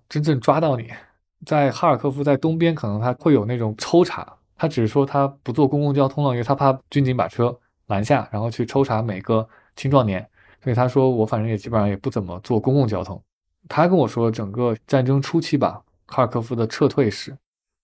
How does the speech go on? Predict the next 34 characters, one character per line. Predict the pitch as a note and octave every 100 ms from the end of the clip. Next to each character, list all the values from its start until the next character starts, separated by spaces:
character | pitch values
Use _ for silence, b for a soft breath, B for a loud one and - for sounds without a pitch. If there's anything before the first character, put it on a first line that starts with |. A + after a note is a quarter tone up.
| _
所 | -
以 | C3+
到 | D3
现 | D3 F3
在 | D#3 C#3
来 | G2+
说， | G#2 B2
哈 | A#2
尔 | A#2
科 | A2+
夫 | A#2 A#2+
的 | A#2 A2+ G#2 G2 -
人 | A2 A#2
口 | -
当 | G#2+ A#2+
然 | A#2
没 | G#2+
有， | G#2+
完 | G#2+ B2
全 | C3
没 | B2
有 |
恢 | G2+ A#2+
复 | A2+
到 | A#2+ G#2+
战 | A2 B2+
前 | A2 G#2
的 | G#2
水 | -
准， | G2 A2+ _ _ _ _
而 | -
且 | B2
它 | A#2 C3+
的 | B2+